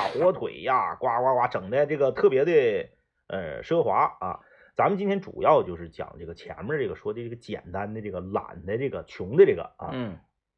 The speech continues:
Speaker 1: 蛋炒饭，呃，我，我，我，我，我先说啊，因为我的那个就是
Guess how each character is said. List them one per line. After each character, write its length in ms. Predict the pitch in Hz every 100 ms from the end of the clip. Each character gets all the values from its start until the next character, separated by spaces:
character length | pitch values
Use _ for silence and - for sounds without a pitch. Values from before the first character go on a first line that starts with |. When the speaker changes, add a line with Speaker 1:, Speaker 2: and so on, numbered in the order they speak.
| _ _ _ _ _
Speaker 1:
蛋 120 | - 151
炒 80 |
饭， 300 | - 147 - - _ _ _ _
呃， 640 | 113 101 90 82 80 65 60 - _ _ _ _ _ _ _ _ _
我， 300 | - 95 95 -
我， 260 | 60 95
我， 180 | 92 98
我， 280 | 95 98 -
我 220 | 107 90 -
先 200 | 135 147
说 300 | 156 175 -
啊， 220 | 92 80
因 100 | 92
为 60 | 127
我 320 | 110 - -
的 140 | 101
那 100 | 123
个 180 | 117 101 90 _ _
就 100 | 98
是 320 | 90 87 85